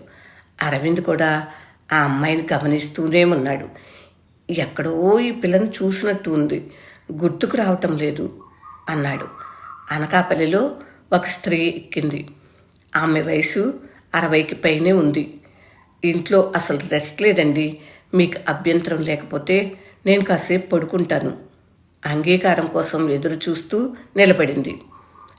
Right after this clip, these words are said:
ఏసీ ఫస్ట్ క్లాస్, నాలుగు బెర్తుల క్యాబిన్ వచ్చింది. కేటాయించిన ప్రకారం కాకుండా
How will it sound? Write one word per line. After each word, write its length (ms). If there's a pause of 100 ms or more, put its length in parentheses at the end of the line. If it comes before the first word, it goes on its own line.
(140)
ఏసీ 340
ఫస్ట్ 340
క్లాస్, 420 (460)
నాలుగు 360
బెర్తుల 380
క్యాబిన్ 400
వచ్చింది. 560 (340)
కేటాయించిన 600
ప్రకారం 460
కాకుండా 600